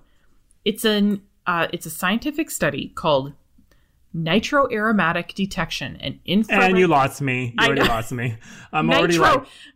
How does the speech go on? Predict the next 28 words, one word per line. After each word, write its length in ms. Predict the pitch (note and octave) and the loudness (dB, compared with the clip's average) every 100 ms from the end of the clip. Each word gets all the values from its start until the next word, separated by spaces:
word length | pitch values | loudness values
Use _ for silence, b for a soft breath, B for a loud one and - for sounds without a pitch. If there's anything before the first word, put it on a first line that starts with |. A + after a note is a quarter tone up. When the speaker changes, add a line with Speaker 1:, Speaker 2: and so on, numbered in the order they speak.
| _ - | _ -4
Speaker 1:
but 140 | - | -2
Speaker 2:
playing 260 | E3+ D#3+ E3 | 2 2 2
Speaker 1:
didn't 80 | - | 0
Speaker 2:
Candy 320 | D#3 D3 D3 | 0 0 0
Crush 340 | - D#3 C#3+ | 0 0 0
on 80 | D3 | 0
my 140 | C#3 C3 | 0 -2
phone. 440 | - - C#3+ C3 | -4 -6 -4 -2
<laughs> 640 | A3 G#3 A3+ - - - | 0 -2 -4 -12 -20 -14
Speaker 1:
Didn't 240 | - C4 C#4+ | -8 -4 -2
I 140 | F#4+ | -2
hook 220 | D4+ D4 C#4+ | -2 -6 -6
you 100 | C4 | -6
with 160 | - | -6
nitro? 580 | G3+ F#3 A3+ B3 C4 D4+ | -6 -6 -6 -4 -2 -2
Don't, 300 | A#3+ G#3+ - | -6 -8 -10
can't 200 | - A#3 | -10 -8
you, 140 | A#3+ C4 | -8 -10
isn't 180 | C4+ C4+ | -10 -8
nitro 340 | A#3+ A#3+ B3 | -8 -6 -6
the 100 | A3+ | -6
stuff 240 | A#3+ G3+ - | -8 -8 -8
that's 200 | G3+ G3+ | -10 -6
in 80 | |
a 140 | F#3+ F3 | -4 -6
whipped 300 | E3 F3+ E3+ | -6 -8 -8
cream 320 | - D#3+ F3+ | -8 -8 -10
canister 680 | - G3+ G3 G3+ G#3+ A#3 B3 | -8 -6 -6 -6 -4 -4 -4